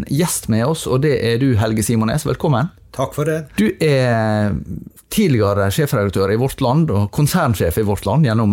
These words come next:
Speaker 1: eh, mange år. Eh, men de siste åra så, eh, har du, eh, vært kommentator i Dagsavisen, og du har også kommet ut med tre bøker. Og det er den tredje av disse som er utgangspunktet til at vi har invitert deg hit,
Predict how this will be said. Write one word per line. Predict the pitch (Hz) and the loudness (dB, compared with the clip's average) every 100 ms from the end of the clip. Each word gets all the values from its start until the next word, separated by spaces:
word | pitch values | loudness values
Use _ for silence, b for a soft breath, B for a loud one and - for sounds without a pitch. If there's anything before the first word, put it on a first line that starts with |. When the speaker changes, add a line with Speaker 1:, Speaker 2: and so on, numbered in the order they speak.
| 104 | 2
Speaker 1:
eh, | 110 107 | 2 2
mange | 117 117 123 | 2 2 2
år. | 131 175 - - | 0 -2 -6 -4
Eh, | 127 127 123 123 | 0 0 0 0
men | 127 139 | 0 0
de | 147 | 0
siste | - - - - 113 107 104 101 98 - | -2 -4 -4 -2 0 2 0 0 -2 -2
åra | 175 170 95 | 0 2 0
så, | 90 - 151 131 120 | 0 -2 0 0 0
eh, | 110 104 98 95 98 95 107 | 0 0 0 -2 -4 -4 0
har | 120 110 | 0 2
du, | 110 104 | 2 2
eh, | 98 98 95 92 90 - 101 117 | 2 0 0 -2 -4 -6 -6 -2
vært | 107 101 95 87 92 | 0 0 0 0 -4
kommentator | - 139 135 185 156 - 120 | -2 0 2 0 -2 -2 -2
i | - | 0
Dagsavisen, | 139 160 104 87 - 87 - | -2 -2 -2 -2 -2 -2 -2
og | - | 0
du | 139 | 0
har | 131 | -2
også | - 107 | -4 -2
kommet | 120 - | -2 0
ut | 160 | -2
med | 110 - | -2 -4
tre | - 165 107 | -2 0 0
bøker. | 120 147 175 92 - - - B B B B B | 0 2 2 0 -4 -10 -12 B B B B B
Og | - | -2
det | 165 | 0
er | 170 | 2
den | 143 123 | 0 -2
tredje | - 139 170 208 | -2 -2 2 2
av | 92 107 | 2 0
disse | - 151 | -2 0
som | 117 | 0
er | 104 | 0
utgangspunktet | 110 127 120 151 98 95 | 0 -2 0 0 0 -2
til | 131 | -2
at | 120 - 101 98 | -4 -4 -2 0
vi | 104 | 0
har | 98 92 | 0 0
invitert | 104 101 107 - | -2 -2 -2 -2
deg | - 160 | -4 -2
hit, | 120 | -4